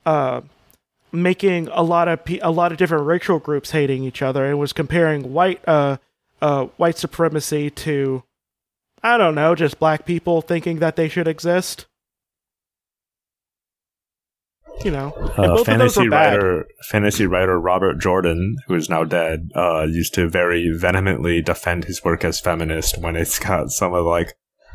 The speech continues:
Speaker 2: the most hilariously bad sexist <laughs> writing. And though it's like,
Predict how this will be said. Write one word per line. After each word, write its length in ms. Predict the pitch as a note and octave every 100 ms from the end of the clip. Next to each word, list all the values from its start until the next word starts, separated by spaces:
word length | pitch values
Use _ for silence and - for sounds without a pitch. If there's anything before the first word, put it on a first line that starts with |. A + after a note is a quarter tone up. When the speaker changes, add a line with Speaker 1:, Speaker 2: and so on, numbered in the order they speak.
| - -
Speaker 2:
the 120 | F#2
most 320 | F#2 F#2 -
hilariously 800 | G#2 F2+ F#2 F#2+ G2+ F2 F2+ F#2
bad 320 | E2+ D#2+ F2
sexist 480 | - F2 - F2 -
<laughs> 60 |
writing. 380 | F2 G2+ G2 G#2 - - _ _ -
And 140 | E2+
though 80 | E2+
it's 300 | G2 - -
like, 220 | A2 G#2+